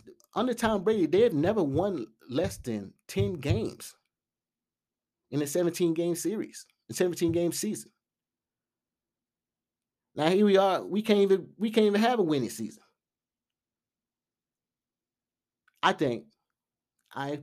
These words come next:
personally think that Robert Kraft, Bill Belichick, and all of 'em should personally apologize to Tom Brady. And maybe I'm a little emotional about it.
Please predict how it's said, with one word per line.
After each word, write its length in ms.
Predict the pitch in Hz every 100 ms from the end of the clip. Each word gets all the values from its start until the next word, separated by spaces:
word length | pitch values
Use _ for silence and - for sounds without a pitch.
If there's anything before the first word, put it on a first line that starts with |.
| -
personally 340 | - 139 123 113
think 300 | 117 110 107
that 180 | 104 - _ _ _
Robert 380 | 113 131 135 135
Kraft, 400 | 143 127 127 127 _ _ _ _ _ _ 107
Bill 200 | 135 139
Belichick, 540 | 131 131 117 127 113 - _ _ _ _ _ _
and 120 | 117
all 220 | 127 123 110
of 80 |
'em 160 | 95 92 _ _ _ _ _ _
should 340 | - 120 110 -
personally 300 | 151 143 131
apologize 680 | 110 123 110 104 107 104 -
to 100 | -
Tom 280 | 120 104
Brady. 300 | 101 92 - _ _
And 100 | 170
maybe 220 | 196 170
I'm 140 | 143 127
a 40 |
little 220 | 117 110
emotional 460 | 110 110 110 113 107
about 260 | 113 117
it. 80 | 123